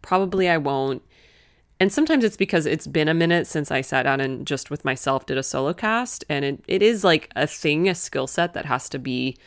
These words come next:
I find for me at least, n-, used more often than not. And then I feel a little rusty the first time I come back to it.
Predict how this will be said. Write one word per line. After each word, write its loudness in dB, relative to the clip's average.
I 6
find 0
for -6
me 4
at 2
least, -2
n-, -6
used 0
more 2
often 0
than -2
not. 2
And -4
then 0
I 0
feel -2
a 0
little 0
rusty 0
the -2
first -6
time -10
I -4
come -8
back -2
to -4
it. -2